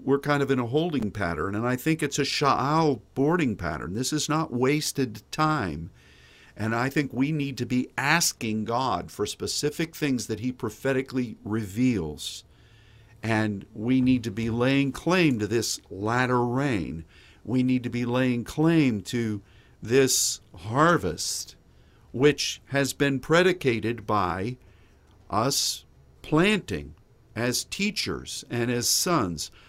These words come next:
us following the righteousness moderately, us believing God for the wondrous things. But you can't have the latter rain where it's gonna have any effect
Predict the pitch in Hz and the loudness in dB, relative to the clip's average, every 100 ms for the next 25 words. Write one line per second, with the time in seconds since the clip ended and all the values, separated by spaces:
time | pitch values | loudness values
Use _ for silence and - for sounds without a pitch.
0 | - - 143 - - - - - 165 196 | -10 0 0 0 -4 -10 -12 -4 -2 2
1 | 160 104 87 85 - 113 107 110 127 160 | 2 2 -2 -6 -4 -2 0 0 2 0
2 | - 104 - 98 76 - - 107 120 151 | -2 -2 -4 -6 -8 -8 -4 2 4 6
3 | 139 95 - 87 69 - _ - - - | 6 4 -2 -8 -8 -12 _ -20 -20 -20
4 | - 127 156 - - - - - - - | -2 2 2 2 -2 -4 -10 -20 -20 -20
5 | - 131 131 131 156 185 151 135 117 110 | -2 4 6 6 6 6 4 4 4 2
6 | 139 156 107 90 87 127 120 110 110 113 | 2 4 2 0 -6 -2 -2 0 0 2
7 | 131 156 170 139 139 135 - - 156 127 | 4 4 2 2 0 2 -2 0 0 2
8 | 85 73 - - - - - - _ _ | -2 -6 -6 -6 -10 -20 -20 -20 _ _
9 | _ - - - - - - - - - | _ -20 -20 -20 -20 -20 -6 -4 -2 -6
10 | 139 170 180 185 165 180 190 127 135 143 | -6 0 2 4 4 2 2 -2 0 0
11 | 151 135 87 69 55 - - - - - | 0 0 -2 -4 -8 -18 -20 -20 -20 -20
12 | - - - - - 117 123 120 117 131 | -20 -20 -20 -20 -16 -2 0 0 -2 -2
13 | 123 120 110 101 87 - 185 127 69 - | 0 2 0 -2 -6 -2 2 2 0 -8